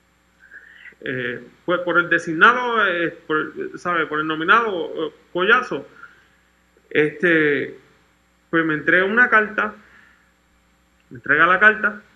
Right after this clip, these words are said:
en la carta no hay ninguna justificación, eh, que efectivo al uno de marzo, eh, tenía que reinstalarme nuevamente a la estación de bomberos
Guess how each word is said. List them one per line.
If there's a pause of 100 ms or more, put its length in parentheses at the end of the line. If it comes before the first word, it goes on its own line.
(320)
en
la
carta
no
hay
ninguna
justificación, (1200)
eh,
que
efectivo
al
uno
de
marzo, (1000)
eh, (720)
tenía
que
reinstalarme
nuevamente
a
la
estación
de
bomberos